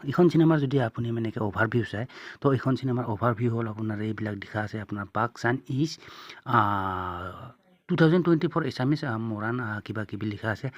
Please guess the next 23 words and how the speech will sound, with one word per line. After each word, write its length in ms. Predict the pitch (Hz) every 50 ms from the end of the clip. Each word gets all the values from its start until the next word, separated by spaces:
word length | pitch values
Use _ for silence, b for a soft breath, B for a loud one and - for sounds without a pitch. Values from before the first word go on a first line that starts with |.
| B B B -
ভাই 120 | - 143
লওক, 120 | 170 175 - -
ভিডিঅ'টো 260 | - 110 131 - 147
পজ 160 | 139 - 131 - -
কৰি 100 | 135 131 123
পঢ়ি 140 | 123 123 135
ল'ব, 160 | 135 123 123 139
এইবিলাক 260 | 135 120 143 156 156 -
টেনশ্যন 320 | 123 110 101 - 104 98
নাই। 180 | 98 95 92 87 B B B B B B B -
যি 40 | 165
কি 100 | 139 196 196
নহওক, 200 | 175 180 190 160
এইখন 180 | 139 - 156 147
চিনেমাৰ 260 | 143 143 147 143 139
যদি 160 | 131 127 120 123
ডাইৰেক্টৰ 400 | 113 107 107 110 - - - 107
চায়, 200 | - - 110 110 -
ডাইৰেক্টৰ 340 | 104 101 110 101 - - 110
হ'ল 160 | 101 107 107
আপোনাৰ 340 | 101 95 - 107 104 104 101 98 B B B B B B -
জাইচাং, 440 | 113 - 107 113 117 - - 135 139 147 160 156 156 - - -
জাইচেং 340 | 107 101 101 - - 127